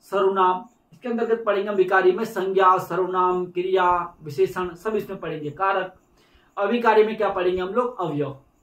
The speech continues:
अवयव होते हैं चार, तो वो मैं सब आपको बताऊंगा जब हम ये पढ़ेंगे। ठीक है, तो फिलहाल आप फटाफट इस चार्ट का एक screenshot ले लें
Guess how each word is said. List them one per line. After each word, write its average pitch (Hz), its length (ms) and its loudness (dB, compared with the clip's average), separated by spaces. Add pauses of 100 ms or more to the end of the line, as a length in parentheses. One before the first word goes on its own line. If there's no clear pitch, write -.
(120)
अवयव 185 300 2
होते 165 200 -4
हैं 247 80 -4
चार, 127 400 -6
तो 160 60 -18
वो 175 140 -6
मैं 165 140 -8
सब 233 200 -4
आपको 185 220 -4
बताऊंगा 170 360 -6
जब 208 120 -2
हम 170 140 -2
ये 202 120 2
पढ़ेंगे। - 380 -10 (640)
ठीक 226 120 -10
है, 262 80 -4 (400)
तो - 40 -18
फिलहाल 233 300 4
आप 226 160 4
फटाफट 240 340 2
इस 220 100 -4
चार्ट 226 240 0
का 240 80 -2
एक 226 180 -4
screenshot 226 500 -4
ले 226 100 2
लें 269 220 -4